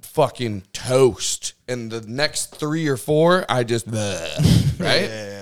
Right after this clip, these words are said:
Speaker 2: yeah.
Speaker 1: But then if I eat the mushrooms, by <laughs> fucking, it'll be, like, round twelve,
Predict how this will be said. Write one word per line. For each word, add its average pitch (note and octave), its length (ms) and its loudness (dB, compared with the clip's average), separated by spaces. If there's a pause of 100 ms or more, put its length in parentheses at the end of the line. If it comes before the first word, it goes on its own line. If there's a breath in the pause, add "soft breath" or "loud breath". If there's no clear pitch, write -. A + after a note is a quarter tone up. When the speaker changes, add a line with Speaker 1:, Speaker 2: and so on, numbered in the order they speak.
Speaker 2:
yeah. F2 40 -20 (200)
Speaker 1:
But C#3 160 -8
then C#3+ 140 0
if C3 100 -4
I C3+ 100 2
eat A#2+ 140 -4
the A2+ 60 -8
mushrooms, C#3+ 760 -4 (480 soft breath)
by A#2 800 -2 (160)
<laughs> - 160 -20
fucking, C#3 640 -6 (600)
it'll F3 220 0
be, E3+ 180 -6
like, D#3 280 0
round D#3+ 420 0
twelve, F3+ 720 4